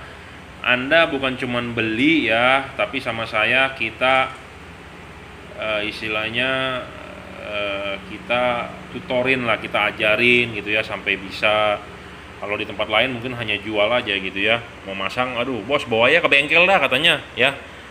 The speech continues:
Kalau saya nggak, saya akan bantu ya seratus persen supaya Anda bisa pakai, bisa nyala gitu ya. Jadi itu bedanya beli di saya, di Juragan Lampu, dengan beli di tempat lain ya.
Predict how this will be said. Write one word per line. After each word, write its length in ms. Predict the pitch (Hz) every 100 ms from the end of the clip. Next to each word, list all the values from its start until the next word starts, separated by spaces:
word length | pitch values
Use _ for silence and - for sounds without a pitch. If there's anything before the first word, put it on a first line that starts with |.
| -
Kalau 160 | 127 127
saya 320 | 131 139 156
nggak, 320 | 117 120 110
saya 200 | 127 127
akan 160 | 123 120
bantu 480 | 110 101 95 123 110
ya 160 | 110
seratus 320 | 117 98 95 -
persen 320 | 95 - 113
supaya 440 | - 101 95 87
Anda 160 | 92 101
bisa 200 | 98 98
pakai, 360 | - 90 107 101
bisa 160 | - 92
nyala 360 | 92 92 90 - 92
gitu 160 | 90 90
ya. 160 | 98 - - - - - - - - -
Jadi 280 | 110 117 110
itu 120 | 117
bedanya 480 | 107 104 107 127 127
beli 200 | 110 104
di 160 | 101 95
saya, 320 | 101 104 120
di 80 | 113
Juragan 360 | 101 98 98 95
Lampu, 240 | 95 90 104
dengan 240 | 98 98
beli 240 | 95 95 95
di 80 | 92
tempat 280 | 104 92 98
lain 280 | 98 104 98
ya. 160 | 95